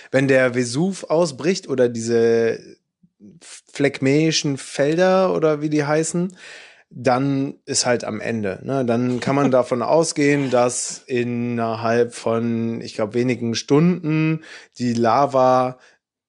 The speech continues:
Speaker 1: die Stadtmitte erreicht hat und man muss halt gucken, dass man bis dahin halt einfach die,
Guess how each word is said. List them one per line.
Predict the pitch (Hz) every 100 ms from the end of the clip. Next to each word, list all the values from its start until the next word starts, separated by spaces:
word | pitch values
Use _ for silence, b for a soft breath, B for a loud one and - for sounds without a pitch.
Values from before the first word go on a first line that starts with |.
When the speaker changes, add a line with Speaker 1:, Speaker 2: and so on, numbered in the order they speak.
| 127
Speaker 1:
die | 117 117
Stadtmitte | - 147 135 131 123
erreicht | 120 113 110 156 165 -
hat | 165 160 -
und | 135 127 123
man | 120 117 117
muss | 117 120 123 135 131
halt | 110
gucken, | 160 156
dass | 131
man | 127 120
bis | 120
dahin | - 127 127 123
halt | 117 -
einfach | 113 120 -
die, | 120 113 113 113